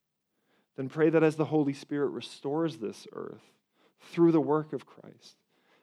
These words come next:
that we pursue kingdom things all around us. Or maybe it's just as simple as a commitment to walk with the Lord like Enoch more consistently,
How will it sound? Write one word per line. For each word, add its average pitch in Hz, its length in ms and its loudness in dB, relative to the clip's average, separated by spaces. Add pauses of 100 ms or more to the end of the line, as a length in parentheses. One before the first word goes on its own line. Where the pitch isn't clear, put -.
that 120 80 -6
we 131 140 -2
pursue 131 400 -6
kingdom 120 340 -6
things 107 280 -8
all 95 140 -8
around 95 300 -14
us. - 340 -20 (1800)
Or 117 100 -6
maybe 123 320 0
it's 139 200 -4
just - 260 -12
as 131 80 -12
simple 131 300 -8
as 127 100 -8
a 123 40 -10
commitment 127 440 -8
to 131 80 -14
walk 110 360 -8
with 143 120 -16
the 120 80 -8
Lord 117 280 -6
like 107 240 -10
Enoch 131 480 -12
more 117 180 -6
consistently, - 760 -14